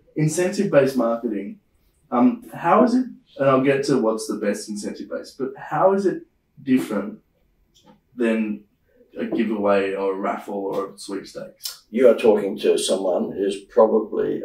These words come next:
Speaker 2: definitely Australia's, but possibly up there in the top five of the world, um, um, experiencing contests. Okay, and I know that sounds a bit wanky to say that, but I did all the scratch bingos for Rupert Murdoch's newspapers over the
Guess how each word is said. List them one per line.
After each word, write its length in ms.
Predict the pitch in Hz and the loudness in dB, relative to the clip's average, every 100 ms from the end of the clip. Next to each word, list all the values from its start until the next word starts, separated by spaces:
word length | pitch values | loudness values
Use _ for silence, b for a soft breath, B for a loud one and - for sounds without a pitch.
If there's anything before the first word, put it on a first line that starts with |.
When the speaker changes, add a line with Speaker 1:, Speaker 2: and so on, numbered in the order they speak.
| - | -2
Speaker 2:
definitely 360 | - - - - | 2 2 2 -2
Australia's, 560 | - - - 78 78 - | 0 2 2 2 -2 -4
but 180 | - | -4
possibly 380 | - 107 - 85 | 0 0 -2 -4
up 140 | 87 - | -4 -4
there 140 | 85 | -4
in 60 | - | -4
the 80 | 71 | -4
top 240 | - - | -4 -2
five 240 | - - - | -2 0 -2
of 60 | |
the 80 | 78 | -4
world, 480 | 82 92 87 85 - _ - 82 | 0 4 4 2 -4 _ -6 -4
um, 320 | - 73 73 - _ _ _ - - | -4 -6 -12 -20 _ _ _ -6 -2
um, 560 | 82 - - 78 - - _ - - | 2 0 -2 -6 -12 -18 _ -10 -4
experiencing 640 | - - 98 - - - | -4 0 0 0 -6 -6
contests. 680 | - - - - - - - - | -4 -4 -4 -6 -10 -18 -20 -16
Okay, 280 | - - - | -4 0 0
and 80 | |
I 60 | - | 0
know 160 | 95 95 | -4 -4
that 120 | - | -4
sounds 420 | - - - - b b | -4 -4 -6 -14 b b
a 40 | - | -4
bit 180 | 123 - | -2 0
wanky 380 | 95 104 107 | -2 -4 -6
to 80 | - | -6
say 240 | - 101 - | -2 0 0
that, 240 | - - B B B B B | -2 -4 B B B B B
but 80 | 110 | 6
I 40 | 120 | 6
did 120 | 110 | 6
all 360 | 110 123 123 117 | 6 8 8 6
the 60 | |
scratch 300 | 113 113 - | 4 2 2
bingos 520 | 107 104 104 104 101 | -4 -2 2 4 4
for 80 | 92 | 0
Rupert 300 | 98 107 90 | -2 -2 -2
Murdoch's 380 | - 104 - - | 2 4 2 0
newspapers 580 | 104 104 95 98 107 - | -6 -2 2 2 2 0
over 200 | - - | 2 2
the 300 | - - 107 | 0 0 -2